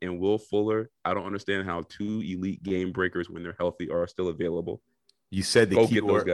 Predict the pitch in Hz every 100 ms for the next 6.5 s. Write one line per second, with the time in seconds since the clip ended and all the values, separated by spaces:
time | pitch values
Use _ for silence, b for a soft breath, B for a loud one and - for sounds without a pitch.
0 | 80 107 127 113 - 135 113 104 - 117
1 | 117 107 95 82 80 - 98 120 104 123
2 | 131 127 104 - 131 110 - 107 123 113
3 | - 147 151 160 160 160 - _ _ _
4 | _ _ - _ - - - - 101 -
5 | - 156 147 120 98 110 107 107 113 110
6 | 90 90 95 95